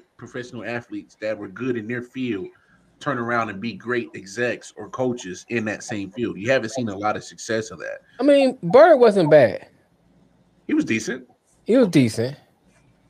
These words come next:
Speaker 2: Um, Magic was horrible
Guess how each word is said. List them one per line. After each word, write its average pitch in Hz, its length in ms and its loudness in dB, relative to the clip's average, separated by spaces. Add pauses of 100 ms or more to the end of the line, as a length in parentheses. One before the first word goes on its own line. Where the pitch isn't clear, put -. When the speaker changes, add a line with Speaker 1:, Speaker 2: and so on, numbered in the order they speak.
(200)
Speaker 2:
Um, 123 640 6 (1120)
Magic 156 400 4
was 117 220 -4 (420)
horrible 107 560 2